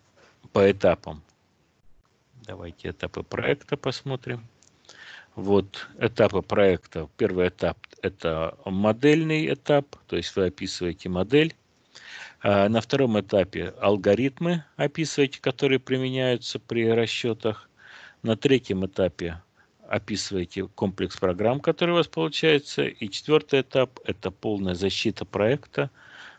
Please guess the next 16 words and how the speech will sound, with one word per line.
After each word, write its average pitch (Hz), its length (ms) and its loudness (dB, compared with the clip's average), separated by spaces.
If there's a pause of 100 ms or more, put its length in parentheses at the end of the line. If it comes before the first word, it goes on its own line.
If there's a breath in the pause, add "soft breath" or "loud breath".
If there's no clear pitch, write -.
(120 loud breath)
то 92 120 -2
есть - 420 -4
все 101 360 2
предыдущие 98 800 -2
этапы 180 420 4
плюс, - 500 -4 (340 soft breath)
а, 98 180 2
результаты, 101 640 0
которые 92 400 -4
вы 90 140 -4
получили 92 640 -2
при 87 220 -4
расчёте, 104 720 0 (480 loud breath)
а, 80 600 -2
с, - 400 -10
э, 80 340 -2